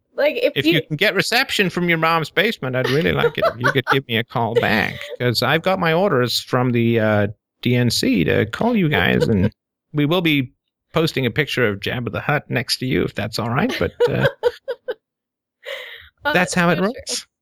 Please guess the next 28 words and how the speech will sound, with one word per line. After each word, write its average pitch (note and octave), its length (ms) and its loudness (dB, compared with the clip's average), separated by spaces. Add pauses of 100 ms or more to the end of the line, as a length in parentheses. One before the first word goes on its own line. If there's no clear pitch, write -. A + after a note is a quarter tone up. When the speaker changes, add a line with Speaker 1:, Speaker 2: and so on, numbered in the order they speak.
(240)
Speaker 1:
Like, C4 280 0
you D4 220 0
should F4+ 220 -4
have F#4+ 140 -2
seen D4 340 -2
their B3+ 140 2
faces F3+ 840 -2
as G3+ 280 2
we A3+ 160 -2
were, G3+ 440 2 (260)
like, F3+ 300 0 (460)
answering B3 440 2
their C4+ 120 2
questions. C4+ 680 2
Their A3+ 180 2
faces B3+ 580 0
would A3 140 4
be G#3+ 160 2
all, G3 360 4
like, F#3 260 2
wrinkled F#3+ 480 0
with G3 180 -4
disgust - 720 0
and, E3+ 440 0 (560)
like, F#3 160 2
horror. F#3 840 2 (500)
<laughs> D4 120 4 (1040)
Speaker 2:
Yeah, G#3+ 220 2